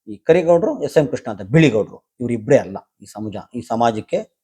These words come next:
ಸಮುದಾಯದಿಂದ ಬಂದು ಈ ಸಮಾಜಕ್ಕೆ ಕೊಡುಗೆ ಕೊಟ್ಟಂತವ್ರು ಇವರಿಬ್ಬರೇ ಅಲ್ಲ, ಇಂಥ ತುಂಬಾ ಜನ ಇದ್ದಾರೆ.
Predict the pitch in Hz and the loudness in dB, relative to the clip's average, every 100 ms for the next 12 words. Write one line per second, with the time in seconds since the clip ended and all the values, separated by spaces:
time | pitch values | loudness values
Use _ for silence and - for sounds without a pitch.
0 | _ _ - - 147 165 175 175 180 170 | _ _ 2 4 6 8 8 6 4 4
1 | 220 160 147 147 131 123 113 113 104 104 | 2 -2 -6 -6 -8 -12 -12 -12 -16 -20
2 | 98 147 135 107 98 101 92 117 - _ | -14 -10 -8 -8 -8 -6 -6 -6 -10 _
3 | _ - - - 113 160 151 127 95 92 | _ -20 -20 -8 2 4 4 0 -4 -10
4 | 120 | -14